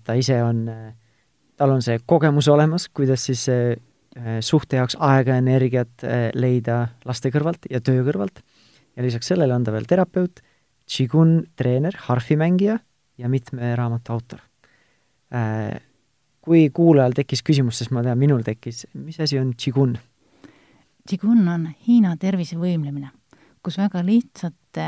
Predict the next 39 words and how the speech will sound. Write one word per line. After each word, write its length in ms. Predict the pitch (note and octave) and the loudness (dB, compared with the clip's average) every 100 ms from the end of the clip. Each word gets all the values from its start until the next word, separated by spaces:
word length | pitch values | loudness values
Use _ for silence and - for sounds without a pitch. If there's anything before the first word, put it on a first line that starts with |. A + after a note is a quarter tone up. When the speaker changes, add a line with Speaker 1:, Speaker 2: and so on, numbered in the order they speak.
| D#3 D#3+ | -6 -2
Speaker 2:
harjutuste 560 | C4 C4+ - - E3+ F3 | -2 -2 -4 -10 -6 -4
abil 320 | F3 E3+ E3 | -4 -4 0
aitakse, 600 | G#3 A3+ E3 - E3+ D3+ - _ _ _ - | 0 0 -4 -10 -10 -10 -12 _ _ _ -8
eh, 100 | F3+ - | -8 -2
hoida 380 | G3 G3+ F3 D#3+ | 0 2 0 -2
energia 380 | E3 G3+ F3+ D#3+ | 0 0 -2 -4
vabas 320 | E3+ D#3 - | -4 -6 -6
voolamises. 560 | E3+ D#3 D3+ - - - _ _ _ | -6 -4 -6 -12 -18 -20 _ _ _
Ja 60 | F3 | -4
kui 120 | F3 | -2
ma 100 | E3 | 0
täna 380 | - A#3 G#3+ F3+ - _ | 4 6 6 2 -6 _
mainin 420 | F#3 G3+ G3+ F#3 | 0 4 4 4
sõna 220 | G3+ G3 F3+ | 2 0 2
energia, 460 | F3+ A#3+ C4+ F#3 E3 | 4 4 4 0 -4
siis 140 | - | -4
ma 100 | E3+ | -4
ei 60 | E3 | -2
pea 160 | F#3 | -2
silmas 300 | F#3+ F3+ E3+ | 0 -2 0
Eesti 320 | F#3+ A3+ - F3+ | 0 0 0 2
energiat, 500 | F3+ F3 F3 F3 _ | 2 0 -4 -10 _
kuigi 220 | - F#3+ A#3 | -6 0 2
see 120 | G#3+ | 4
on 120 | F3 | 2
ka 140 | F#3+ B3 A#3+ | 2 4 6
energia, 480 | G#3 G3 F#3 E3 D#3 - - - - | 6 4 2 -4 -10 -14 -20 -20 -12
aga 240 | G3 G3+ F#3+ | -4 -2 2
nimelt 300 | A#3 B3 - | 4 4 2
seda, 220 | B3+ F#3+ | 0 2
mis 160 | F3+ G3 | 2 0
meie 220 | F#3 F#3 | 0 0
sees 400 | G3 F#3+ F3 - - _ - - A3+ - G3+ | 2 2 0 -4 -20 _ -20 -20 -20 -8 0
voolab 320 | G#3 G3 F3+ | 4 6 4
ja 80 | F3 | 2
mis 240 | F#3 - | 0 0
paneb 220 | G3 F3 | 0 0
meid 160 | E3 E3 | -2 -2
elama. 320 | D#3+ C#3 C3+ | -2 -4 -6